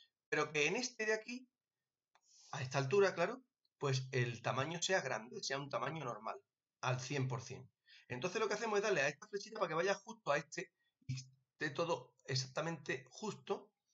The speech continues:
Y aquí le añadimos, aquí arriba en la escala le añadimos un fotograma clave nuevo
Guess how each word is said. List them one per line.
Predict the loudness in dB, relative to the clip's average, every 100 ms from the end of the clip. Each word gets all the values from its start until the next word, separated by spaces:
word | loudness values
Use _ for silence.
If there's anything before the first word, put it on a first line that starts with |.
| _ _ _ -2
Y |
aquí | 0 2
le | 2
añadimos, | 2 0 -2 -4 -4 -4
aquí | -4 2
arriba | 0 2 2
en | 2
la | 2
escala | 2 6 6
le |
añadimos | 6 2 0 -2 -2
un | -8
fotograma | -4 0 2 0
clave | 0 -2 0
nuevo | -2 -2 -4